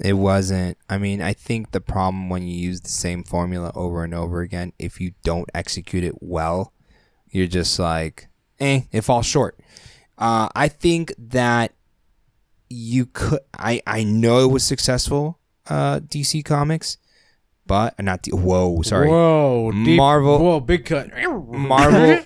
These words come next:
Speaker 2: <laughs>
Speaker 1: Marvel Universe. Uh, I know it was successful, but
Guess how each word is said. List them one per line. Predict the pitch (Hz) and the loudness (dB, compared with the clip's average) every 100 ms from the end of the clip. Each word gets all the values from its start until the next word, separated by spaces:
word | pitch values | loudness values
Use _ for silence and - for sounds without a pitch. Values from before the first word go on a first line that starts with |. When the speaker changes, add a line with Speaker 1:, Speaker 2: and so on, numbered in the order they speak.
| - | -6
Speaker 2:
<laughs> | - | -8
Speaker 1:
Marvel | 135 131 139 151 | 0 2 4 4
Universe. | 139 131 123 123 123 - - - - - - | 2 2 2 2 0 -6 -14 -20 -20 -20 -6
Uh, | 101 | -4
I | 98 | 0
know | 120 | 2
it | 131 | 2
was | 123 | 0
successful, | 120 - 120 - 120 | 0 0 -2 -2 -6
but | 107 101 101 101 | -4 -2 0 0